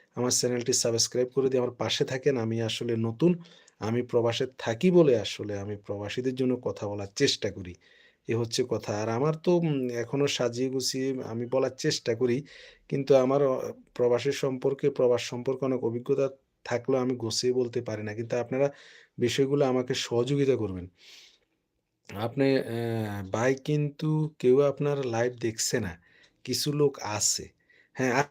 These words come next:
আছে। আমি এখন পর্যন্ত দেখতেছি পনেরো জন লোক আমার লাইভে আছেন এবং আপনিও আছেন। আ, এর চেয়ে বড় আর কি হতে পারে?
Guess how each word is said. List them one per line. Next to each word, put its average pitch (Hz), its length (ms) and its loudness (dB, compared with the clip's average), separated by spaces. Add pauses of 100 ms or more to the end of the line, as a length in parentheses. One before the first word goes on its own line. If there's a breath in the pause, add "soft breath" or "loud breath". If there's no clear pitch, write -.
আছে। - 360 2 (200)
আমি 151 300 4
এখন 156 260 4
পর্যন্ত 160 300 0
দেখতেছি 147 460 0
পনেরো 139 420 4
জন 156 160 0
লোক 160 200 0
আমার 123 200 0
লাইভে 113 320 0
আছেন 127 280 -2 (640 soft breath)
এবং 123 400 2
আপনিও 120 320 2
আছেন। 95 440 0
আ, - 260 -8
এর 131 180 -4
চেয়ে 156 200 -2
বড় 143 200 4
আর 117 160 4
কি 117 180 -6
হতে 110 200 -4
পারে? 90 280 -8